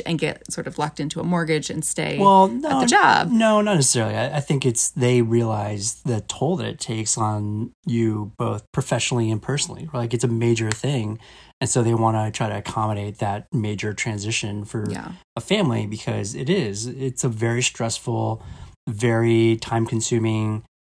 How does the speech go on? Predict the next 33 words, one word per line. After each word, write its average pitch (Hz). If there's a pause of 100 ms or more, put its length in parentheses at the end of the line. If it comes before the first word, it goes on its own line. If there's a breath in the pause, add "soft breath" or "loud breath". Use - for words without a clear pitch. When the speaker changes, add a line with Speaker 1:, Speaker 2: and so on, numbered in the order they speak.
(140)
Speaker 2:
endeavor. 110
And 117
so 107
especially 117
if 107
you're, 107
you 117
know, 101
professional 170
or, 147
or, 107 (400 loud breath)
you 113
know, 104
for 104 (260)
those 113
that 107
aren't 104
working, 156
like, 110
it's 147
still 151 (300)
all-encompassing 113 (460)
and 117
stressful, 101 (240)
you 117
know, 101
and 139
then 101
you 98
throw 104
in 98
kids 139
and 104